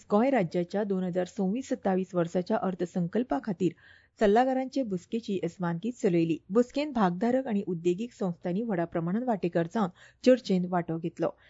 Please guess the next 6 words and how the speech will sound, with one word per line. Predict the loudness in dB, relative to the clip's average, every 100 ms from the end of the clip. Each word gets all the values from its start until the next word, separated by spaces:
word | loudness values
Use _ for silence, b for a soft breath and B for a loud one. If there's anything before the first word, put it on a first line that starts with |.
| b 0
बसकेंत | 2 -2 -4
मुखेलमंत्र्यांनी | -2 2 2 0 0 0 0 -8 -4
सौर | 2 2
उर्जा | 2 0 -2 -4
संघटना, | -4 -6 -4 -2 -2 -2 b b b b _ 4
बार्ज | 6 6 2